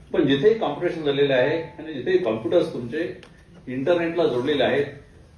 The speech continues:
ते संपळे सगळे तुमचे वेबसाईटवरती ओपन करून देण्यात यावे, अशी मागणी खरं म्हणजे की या कायद्याची पुढची स्टेज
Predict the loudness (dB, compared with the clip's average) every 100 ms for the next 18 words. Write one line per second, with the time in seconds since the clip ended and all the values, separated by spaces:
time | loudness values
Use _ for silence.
0 | -2 0 2 0 0 0 0 0 0 2
1 | 0 -2 -2 -2 -4 -12 -20 -20 -2 0
2 | 2 2 2 0 -4 -4 -4 -2 -2 2
3 | 2 0 0 -2 -2 -4 -8 -12 -18 -20
4 | -20 -20 -20 -20 -20 -10 -2 0 2 2
5 | 2 2 2 2 -2 -6 -12 -18 -20 -10
6 | -4 -2 0 0 2 0 0 -2 0 0
7 | -2 0 -2 -2 0 0 -2